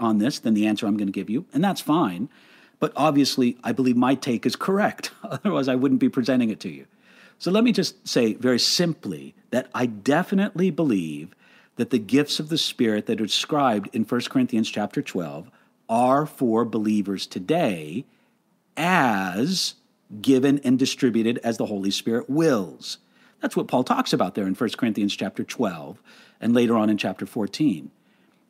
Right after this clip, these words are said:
He talks about how these gifts are distributed as the Spirit wills. So in other words, an individual is not in charge of whether or not they have a gift.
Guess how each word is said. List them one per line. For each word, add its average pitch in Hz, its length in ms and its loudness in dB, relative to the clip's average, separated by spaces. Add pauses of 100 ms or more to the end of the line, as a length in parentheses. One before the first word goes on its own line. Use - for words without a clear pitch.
(120)
He 143 100 2
talks 160 300 2
about 143 180 0
how 123 140 2
these 131 240 2
gifts 131 240 0
are 117 80 0
distributed 117 680 0
as 117 220 -4
the 123 140 -4
Spirit 175 920 2
wills. 87 680 -6 (520)
So 180 140 0
in 185 80 6
other 190 160 4
words, 135 300 4 (260)
an 147 240 0
individual 135 880 2
is 127 300 2
not 117 560 0
in 113 180 0
charge 113 720 0
of 110 200 -6
whether 120 260 0
or 110 60 2
not 113 200 0
they 110 120 -2
have 117 580 0
a 110 60 -8
gift. 101 580 -6